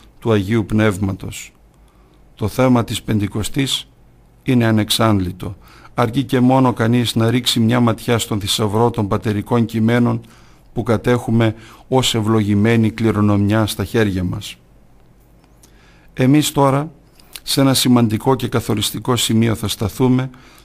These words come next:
το οποίο έχει να κάνει με την ορθόδοξή μας συνείδηση, αλλά και τον ορθό τρόπο ζωής στο χώρο της Εκκλησίας. Το ότι η μέρα της Πεντηκοστής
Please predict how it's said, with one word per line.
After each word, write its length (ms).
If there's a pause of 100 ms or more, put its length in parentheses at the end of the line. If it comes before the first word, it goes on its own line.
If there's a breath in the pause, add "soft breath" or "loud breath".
το 100
οποίο 300
έχει 180
να 140
κάνει 280
με 140
την 180
ορθόδοξή 600
μας 160
συνείδηση, 680 (400 soft breath)
αλλά 240
και 140
τον 220
ορθό 360
τρόπο 460
ζωής 380
στο 160
χώρο 320
της 160
Εκκλησίας. 760 (1900 soft breath)
Το 160
ότι 220
η 60
μέρα 280
της 180
Πεντηκοστής 920